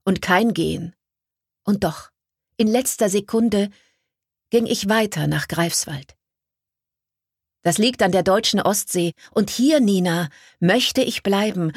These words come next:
und möchte mir vorstellen, dass ich bleiben darf. Denn diese Bleibe ist kein Stillstand. Gerade nicht, rufe ich Vanya zu, gerade nicht.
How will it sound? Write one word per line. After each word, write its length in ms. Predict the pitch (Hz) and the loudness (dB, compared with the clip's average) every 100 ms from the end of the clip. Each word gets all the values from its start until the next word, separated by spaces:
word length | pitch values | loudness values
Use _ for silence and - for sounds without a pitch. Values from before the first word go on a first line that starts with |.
| - | -4
und 160 | - - | -2 0
möchte 340 | 233 294 269 | 0 0 -2
mir 140 | 208 202 | -2 -2
vorstellen, 800 | - 233 254 - 220 220 226 - _ _ _ | -2 0 0 -2 -2 0 -2 -4 _ _ _
dass 160 | 208 220 | -4 -4
ich 140 | - | -2
bleiben 320 | 208 220 220 | -2 0 0
darf. 460 | 208 202 156 - - _ _ _ _ _ _ _ _ _ _ _ _ | -2 -4 -8 -14 -20 _ _ _ _ _ _ _ _ _ _ _ _
Denn 140 | 147 143 | -2 0
diese 280 | 190 240 - | 0 0 0
Bleibe 360 | 151 151 151 | 2 2 2
ist 280 | 156 156 - | 0 -4 -6
kein 280 | - 196 202 | -2 -2 -2
Stillstand. 760 | - 151 139 - - - - - _ - | -2 -2 -2 -4 -8 -12 -14 -20 _ -4
Gerade 420 | 185 196 269 254 | 2 4 4 2
nicht, 500 | 226 247 269 - - _ _ _ _ _ _ _ 185 | 4 2 0 -6 -12 _ _ _ _ _ _ _ 0
rufe 260 | 202 - | 0 0
ich 160 | 170 175 | -2 2
Vanya 340 | 196 196 175 | 2 2 0
zu, 300 | - 190 175 - - | 0 0 -2 -4 -2
gerade 440 | 214 202 302 262 | 2 4 4 4
nicht. 500 | 220 262 - - - | 4 2 -2 -10 -16